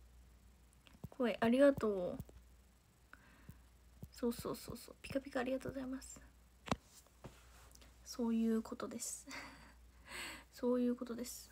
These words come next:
花育さんも、あ、ありがとうございます。そう、オープニングはね、Sでも出させていただいたので、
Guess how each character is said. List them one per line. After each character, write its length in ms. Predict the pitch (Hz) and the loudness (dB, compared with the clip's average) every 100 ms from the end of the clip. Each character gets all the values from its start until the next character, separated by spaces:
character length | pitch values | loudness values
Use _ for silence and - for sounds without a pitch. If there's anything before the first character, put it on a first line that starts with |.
| - | 2
花 160 | 262 262 | 6 6
育 100 | 262 | 6
さ 80 | 226 | 0
ん 60 | |
も、 40 | - | 2
あ、 160 | 226 240 | 6 8
あ 80 | 254 | 8
り 60 | |
が 100 | 254 | 6
と 100 | 247 | 4
う 40 | - | 0
ご 60 | |
ざ 40 | 214 | -2
い 40 | |
ま 120 | 226 | -4
す。 220 | - - - - - - - - - - - - - - - - - - - | -10 -16 -20 -20 -20 -20 -20 -20 -20 -20 -20 -20 -20 -20 -20 -20 -20 -18 -2
そ 160 | - | 6
う、 40 | 285 | 6
オ 20 | |
ー 20 | |
プ 100 | 294 | 8
ニ 140 | 285 | 8
ン 40 | 277 | 10
グ 60 | |
は 80 | 277 | 12
ね、 220 | 269 269 285 - - - - | 12 10 6 -6 -20 -20 4
S 240 | 294 285 269 | 6 8 8
で 80 | |
も 160 | 214 196 | 6 6
出 140 | 214 | 2
さ 140 | 214 226 | 0 -2
せ 100 | - | -2
て 80 | 196 | -2
い 80 | |
た 100 | 190 | -2
だ 120 | - - | -2 -2
い 80 | |
た 100 | 220 | -2
の 140 | 220 - | -2 -2
で、 180 | - | -4